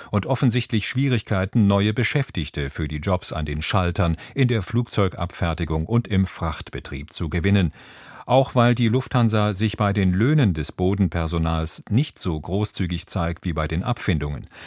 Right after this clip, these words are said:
Es braucht nicht nur eine stabile Finanzierung, sondern auch genug Personal. Das heißt, höhere Löhne sind lohnende Investitionen.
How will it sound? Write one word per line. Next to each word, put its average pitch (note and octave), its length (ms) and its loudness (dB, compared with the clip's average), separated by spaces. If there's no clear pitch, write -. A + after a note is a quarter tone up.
Es B2 140 0
braucht B2+ 340 2
nicht A2+ 200 2
nur G2+ 180 4
eine F#2+ 240 2
stabile G#2+ 480 0
Finanzierung, A2+ 800 0
sondern G#2 440 2
auch F#2 220 -4
genug G2 440 2
Personal. G#2 640 2
Das F#2 220 0
heißt, F#2 260 2
höhere C3+ 340 4
Löhne B2 460 4
sind G#2+ 320 0
lohnende F#2+ 480 4
Investitionen. F2+ 880 -2